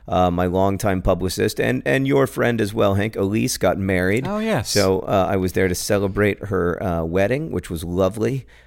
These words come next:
Speaker 1: Um, but I also, uh, am a little bit tired. And, and what is new in your life?
Speaker 2: Oh, I don't know if anything at all is new. I had a baby shower this weekend. We received baby gifts.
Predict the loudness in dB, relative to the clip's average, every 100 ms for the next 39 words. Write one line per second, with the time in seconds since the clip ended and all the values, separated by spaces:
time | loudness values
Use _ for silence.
0 | -6 0 2 2 0 -2 4 6 6 2
1 | -10 -4 0 2 2 0 0 0 2 0
2 | 0 0 0 -2 -2 -2 -2 -2 -6 -2
3 | -2 -2 -6 -10 _ -4 -2 -2 -2 2
4 | 2 0 0 0 0 0 -2 -4 -6 0
5 | 4 4 4 4 0 0 -2 -2 -2 -4
6 | -4 -4 -4 -6 -2 2 2 0 -4 -4
7 | -2 -2 -2 -4 -10 _ _ _ -4 -2
8 | 2 2 0 2 2 2 2 4 4 2
9 | -2 -2 0 0 0 -2 -6 -2 0 0
10 | 0 -2 -2 -6 -4 -2 -2 0 0 0
11 | -2 -4